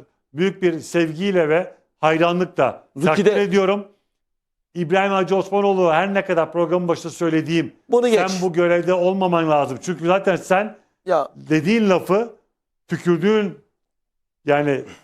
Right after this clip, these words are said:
Speaker 1: e, sana yalattılar bu lafı. Sen ona rağmen burada stop diyorum kendime, duruyorum.
Speaker 2: Çok iyi bir hoca.
Speaker 1: Sen
Speaker 2: Çok
Speaker 1: Slavko Vincic ismiyle
Speaker 2: Büyük,
Speaker 1: doğru yaptın
Speaker 2: büyük
Speaker 1: diyorum.
Speaker 2: hakemi getir.
Speaker 1: Ha.
Speaker 2: Ha,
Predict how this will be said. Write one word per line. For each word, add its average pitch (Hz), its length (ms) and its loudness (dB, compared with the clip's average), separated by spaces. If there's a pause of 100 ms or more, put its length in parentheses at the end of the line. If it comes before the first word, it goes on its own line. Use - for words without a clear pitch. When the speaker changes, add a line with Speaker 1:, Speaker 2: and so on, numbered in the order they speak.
(140)
Speaker 1:
e, 131 340 0
sana 196 240 2
yalattılar 165 500 0
bu 120 80 -2
lafı. 104 260 -4 (300)
Sen 202 260 -2
ona 185 280 2
rağmen 160 400 0 (500)
burada 202 220 0
stop 226 420 -2
diyorum 180 240 0
kendime, 165 460 -2
duruyorum. 208 500 0 (120)
Speaker 2:
Çok 123 220 -2
iyi 127 140 2
bir 123 60 4
hoca. 113 240 2
Speaker 1:
Sen 202 300 0
Speaker 2:
Çok - 140 -20
Speaker 1:
Slavko 196 540 0
Vincic 175 480 -6
ismiyle 185 320 -2
Speaker 2:
Büyük, 208 120 2
Speaker 1:
doğru 202 260 2
yaptın 185 260 0
Speaker 2:
büyük 220 160 2
Speaker 1:
diyorum. 202 140 2
Speaker 2:
hakemi 175 200 0
getir. 120 200 2
Speaker 1:
Ha. 113 80 4
Speaker 2:
Ha, - 40 -16